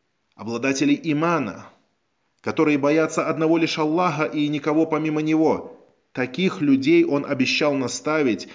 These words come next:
на путь истины и поддержать их на дороге,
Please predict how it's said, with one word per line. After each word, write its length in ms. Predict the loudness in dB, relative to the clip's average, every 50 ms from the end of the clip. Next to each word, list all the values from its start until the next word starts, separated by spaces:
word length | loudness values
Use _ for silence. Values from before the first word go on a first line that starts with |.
| -20 _ -6
на 120 | -6 -4
путь 300 | 0 2 2 2 2 2
истины 340 | 0 0 0 -4 -6 -6 -6
и 100 | -8 -8
поддержать 680 | -6 -6 -6 -2 -2 -2 -2 0 0 -2 -2 0 -2
их 100 | -4 -6
на 100 | -6 -6
дороге, 600 | -2 -2 -2 0 0 -2 -2 -4 -6 -6 -6 -12